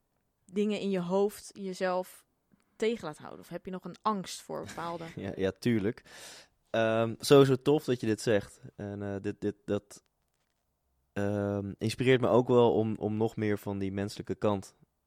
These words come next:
Speaker 2: of zo te laten zien.
Speaker 1: Ja.
Speaker 2: En ik zeg er of zo bij, want ik zelf ben me daar niet, niet zo van bewust. Dus ik heb inderdaad dat video, eh, dat filmpje, die video opgenomen voor die podcasttraining.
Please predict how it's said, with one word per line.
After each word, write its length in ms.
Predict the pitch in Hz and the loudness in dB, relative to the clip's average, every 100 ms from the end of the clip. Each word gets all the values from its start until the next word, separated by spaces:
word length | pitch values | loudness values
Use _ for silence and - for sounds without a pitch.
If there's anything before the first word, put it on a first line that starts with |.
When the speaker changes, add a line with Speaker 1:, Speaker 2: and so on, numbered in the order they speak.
| _ _ _ | _ _ _
Speaker 2:
of 180 | 92 - | -8 -6
zo 240 | - 71 | -4 -4
te 120 | - 87 | -4 -8
laten 240 | 82 87 | -10 -10
zien. 260 | 98 80 110 | -10 -12 -10
Speaker 1:
Ja. 240 | 233 185 - | -10 -8 -10
Speaker 2:
En 80 | |
ik 80 | - | -14
zeg 160 | - 95 | -10 -10
er 60 | - | -6
of 200 | - - | -8 -2
zo 240 | 98 98 | 0 0
bij, 240 | 92 92 | 0 0
want 160 | 95 92 | -2 -6
ik 160 | - - | -10 2
zelf 240 | 104 98 | 4 4
ben 140 | 98 | 2
me 80 | 98 | -2
daar 120 | 92 | -4
niet, 260 | 98 98 107 | -6 -10 -8
niet 140 | 107 - | -8 -6
zo 80 | |
van 180 | 101 101 | -6 -4
bewust. 300 | 92 101 107 | -2 -2 -2
Dus 120 | 101 | -4
ik 60 | - | -4
heb 180 | 92 - | -4 -2
inderdaad 280 | 92 90 90 | -4 -4 -6
dat 100 | - | -8
video, 480 | 101 92 90 87 - - _ - | -6 -2 -2 -2 -8 -20 _ -12
eh, 120 | - | -4
dat 140 | 95 - | -2 0
filmpje, 340 | 107 101 98 | 0 0 -2
die 100 | 95 | -4
video 280 | 107 95 92 | 0 2 2
opgenomen 500 | 104 - 107 101 95 | 2 0 0 0 -2
voor 100 | 101 | -6
die 100 | 98 | -4
podcasttraining. 760 | 110 - 110 110 110 107 107 | -4 -4 -4 0 2 2 -4